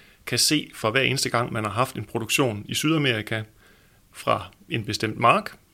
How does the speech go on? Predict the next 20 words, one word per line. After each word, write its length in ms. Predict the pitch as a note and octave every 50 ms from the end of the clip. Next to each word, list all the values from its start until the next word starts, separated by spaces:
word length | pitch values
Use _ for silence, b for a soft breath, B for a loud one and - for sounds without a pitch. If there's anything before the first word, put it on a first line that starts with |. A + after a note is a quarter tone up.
| _ _ -
brugt 240 | - C3 C3 - -
nogle 180 | A#2 A#2 A2
forskellige 760 | - - A2 - - B2+ B2 A2+ A2+ G#2+ G#2 G2+ G2+ - -
organiske 680 | A#2 C3 C3+ B2+ A#2 A2 G#2+ G#2+ - - - - - A2
solventer, 500 | - - - - A2+ C#3 D3 - - A2+ A2+
jamen 140 | - B2 A#2
så 120 | - D3
vil 180 | D3 C#3+ C#3 C3
vi 80 | C#3+ C#3
have 160 | C3+ D3 B2+
en 80 | A2+
prøve 340 | - - - A#2 B2+ C3+ C#3
her 120 | C3 B2 A2
i 40 |
Danmark, 380 | - A#2 A2+ A2+ B2 B2+ A#2+ -
som 180 | - A2+ G#2+ G#2+
har 180 | B2 C3 A#2
sit 300 | G#2+ - - A2 - - B B B B B B B B B B B B B B B B -
helt 240 | - - C3 -
eget 380 | - - A2 A2 A#2+ B2 C3+ C3